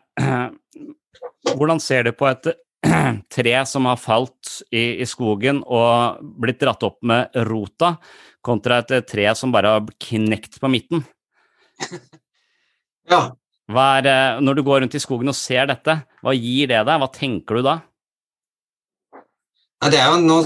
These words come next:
Speaker 2: refererer du til en tekst som handler om det toppknekk og rotvelt, som jeg kaller den da.
Speaker 1: Mm.
Speaker 2: Eh, det, det er en sånn helt konkret bakgrunn igjen, det, og da jeg gikk i skogen, det var to år siden, det var sånn veldig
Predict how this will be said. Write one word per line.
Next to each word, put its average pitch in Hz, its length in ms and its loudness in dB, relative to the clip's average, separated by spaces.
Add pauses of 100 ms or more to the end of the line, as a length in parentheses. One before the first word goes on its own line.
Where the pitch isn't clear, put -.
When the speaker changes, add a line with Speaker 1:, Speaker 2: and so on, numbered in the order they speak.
Speaker 2:
refererer 156 520 4
du 120 80 4
til 147 140 2
en 139 100 0
tekst 147 240 -2
som 143 140 0
handler 123 220 0
om 139 100 -2
det 139 120 2 (100)
toppknekk 123 600 -4
og 139 120 2
rotvelt, 120 440 -4
som 147 140 -4
jeg 147 100 -4
kaller 123 220 0
den 127 160 -2
da. 131 80 2 (540)
Speaker 1:
Mm. 139 100 2
Speaker 2:
Eh, 120 640 -2 (1160)
det, 147 160 0 (100)
det 143 80 4
er 143 80 2
en 147 60 -6
sånn 180 160 -2
helt 151 160 -6
konkret 139 320 -2
bakgrunn 127 320 0
igjen, 131 180 -4
det, 117 80 2
og 123 80 0
da 143 80 0
jeg 131 220 -4
gikk - 160 -6
i 139 80 -6
skogen, 123 340 -2
det 131 80 0
var 120 160 0
to 123 160 -4
år 127 80 -2
siden, 127 240 0
det 123 80 -2
var 123 320 -2
sånn 131 220 -10 (100)
veldig 120 460 -2